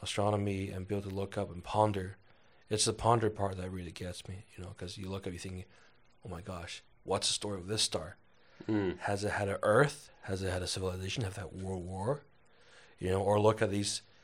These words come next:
Speaker 1: two nebu-, this nebula, you know, what happened to people when it exploded, you know? Was there civilization nearby?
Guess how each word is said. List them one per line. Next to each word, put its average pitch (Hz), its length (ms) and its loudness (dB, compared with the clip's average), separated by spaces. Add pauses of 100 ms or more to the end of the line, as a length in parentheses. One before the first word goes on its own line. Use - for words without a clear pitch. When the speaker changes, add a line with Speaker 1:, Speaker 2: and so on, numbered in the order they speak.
(220)
Speaker 1:
two 123 180 2
nebu-, 120 300 6
this 104 280 -4
nebula, 113 480 2 (140)
you 90 100 -10
know, 92 300 -8 (240)
what 98 160 6
happened 104 380 4
to 98 100 -2
people 101 500 0
when 107 220 2
it 101 60 0
exploded, - 520 2 (400)
you 95 80 -10
know? 101 220 -6 (560)
Was 98 100 -6
there 98 80 -2
civilization 104 720 2
nearby? 95 540 -2